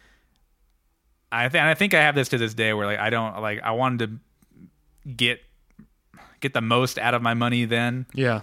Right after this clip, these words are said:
Speaker 1: Um, for it. So, and again, a part of that's 'cause we didn't have access to a lot of stuff locally. So, um, we would order a lot of stuff.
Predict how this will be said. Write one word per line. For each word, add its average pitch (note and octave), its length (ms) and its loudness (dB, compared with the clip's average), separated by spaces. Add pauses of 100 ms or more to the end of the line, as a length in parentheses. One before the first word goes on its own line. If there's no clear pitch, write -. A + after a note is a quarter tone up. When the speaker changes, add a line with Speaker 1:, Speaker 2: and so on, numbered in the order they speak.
(400)
Speaker 1:
Um, G#2 300 -4
for A#2 320 -2
it. A#2 160 -8
So, G#2 320 -4
and A2 220 -4
again, B2 240 0
a A2 160 -4
part D3 180 0
of C#3+ 60 0
that's A#2 180 -2
'cause G#2+ 160 -8
we A2+ 80 -4
didn't A2+ 160 -6
have G2+ 160 -10
access G#2 300 -6
to G2+ 100 -8
a F#2+ 40 -6
lot F#2+ 140 -6
of F#2 80 -10
stuff F#2 240 -12
locally. G2 540 -10
So, F2+ 360 -12 (600)
um, F2+ 460 -14 (280)
we B2+ 80 -12
would G2 200 -10
order G#2+ 280 -6
a G2 60 -4
lot F#2+ 180 -6
of F#2 80 -10
stuff. F#2+ 440 -10